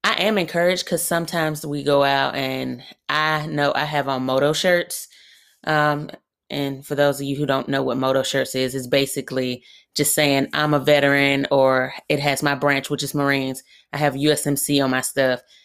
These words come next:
and I'll have female vet or whatever. And, um,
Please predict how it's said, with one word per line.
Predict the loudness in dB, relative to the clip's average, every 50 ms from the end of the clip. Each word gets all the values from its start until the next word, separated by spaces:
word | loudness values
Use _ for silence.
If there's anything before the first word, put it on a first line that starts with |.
| _ _ _ -4
and | -2 0 0 0 0 -2 -2
I'll | -2 -2 -2 -2
have | -2 -2 -4 -4
female | -4 -2 0 2 2 2 2 0
vet | 2 2 2 2 2 0
or | 0 0
whatever. | 0 0 0 0 -2 -2 -4 -8 -14 _ _ _ _ _ _ -4
And, | -2 0 0 2
um, | 2 2 0 0 -2 -4 -8 -10 -12